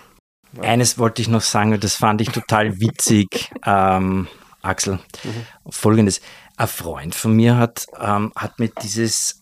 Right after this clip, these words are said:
Speaker 2: ähm, hat mir diese K-I-Chats gezeigt, ja. Ich weiß nicht, ob du das schon mal probiert hast.
Speaker 1: Mhm. Na.
Speaker 2: Und das ist ganz witzig, weil, mm,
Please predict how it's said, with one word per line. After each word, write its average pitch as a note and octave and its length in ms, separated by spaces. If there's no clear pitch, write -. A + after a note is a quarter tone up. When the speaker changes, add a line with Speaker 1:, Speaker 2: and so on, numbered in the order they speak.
Speaker 2:
ähm, G2 600
hat - 300
mir A2 120
diese G#2+ 280
K-I-Chats A2+ 1080
gezeigt, - 680
ja. G2+ 380
Ich - 140
weiß G2+ 120
nicht, B2 100
ob A#2 60
du C3 80
das B2+ 200
schon A#2+ 200
mal A#2 140
probiert A2 560
hast. D#2+ 400
Speaker 1:
Mhm. A#2 320
Na. B2 180
Speaker 2:
Und G#2+ 200
das A2+ 120
ist A#2+ 120
ganz B2+ 240
witzig, B2+ 360
weil, G#2+ 180
mm, - 420